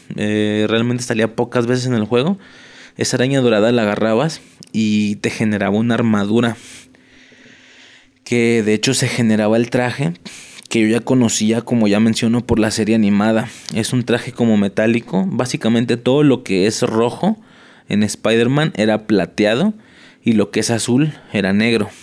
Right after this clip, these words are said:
Entonces esta era como la, la armadura. Eh, cuando me refiero a la serie animada, hablo de,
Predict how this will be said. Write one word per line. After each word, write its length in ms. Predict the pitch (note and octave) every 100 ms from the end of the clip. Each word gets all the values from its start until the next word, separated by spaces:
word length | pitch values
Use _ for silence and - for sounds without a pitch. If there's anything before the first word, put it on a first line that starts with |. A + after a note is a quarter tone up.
| - - A2
Entonces 400 | G#2 G#2 G2+ A#2
esta 180 | -
era 160 | A2+ B2
como 220 | A#2+ A2+
la, 260 | F#2+ D#2+ - - - - - - _
la 200 | A#2 G#2
armadura. 600 | G#2 G2+ G2 G#2+ A#2+ G2+ - - _ _ _ _ _ - -
Eh, 600 | G#2+ A#2 A2 G#2+ G#2+ G#2 G2+
cuando 200 | A#2 A#2
me 140 | A2+
refiero 300 | A2+ A2 C3+
a 40 | F3
la 80 |
serie 200 | D#3 D3
animada, 520 | D#3 C#3+ A#2+ A#2 C#3 -
hablo 440 | A#2 A2+ B2 C3
de, 380 | B2 G#2+ G2+ F2